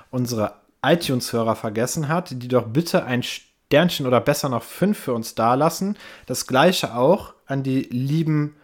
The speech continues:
Spotify-Hörer, die uns dann vielleicht auch die ein oder andere Bewertung dalassen dürfen. Ähm, hinzu kommt, dass wir auch noch seit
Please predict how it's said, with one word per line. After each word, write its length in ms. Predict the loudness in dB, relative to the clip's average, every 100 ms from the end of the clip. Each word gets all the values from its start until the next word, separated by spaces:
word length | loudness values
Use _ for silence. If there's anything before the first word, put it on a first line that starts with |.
| _ _ _
Spotify-Hörer, 1200 | -10 -8 4 4 4 -2 -2 0 2 4 2 0 -2
die 160 | -2
uns 160 | -2 -2
dann 100 | -4
vielleicht 320 | 0 -2 0
auch 380 | 4 4 4 -12
die 200 | -8 -4
ein 160 | 0 0
oder 160 | 0 0
andere 300 | -2 -2 -2
Bewertung 440 | 4 4 4 0
dalassen 540 | 2 4 2 0 -4
dürfen. 460 | 2 0 2 -4 -4 -14 -20 -18 -18 -8 0
Ähm, 320 | 2 2 2
hinzu 320 | -2 -2 -4
kommt, 320 | 2 2 4
dass 180 | 0 0
wir 160 | -2 4
auch 240 | 4 4
noch 220 | 0 0
seit 460 | 0 0 0 -8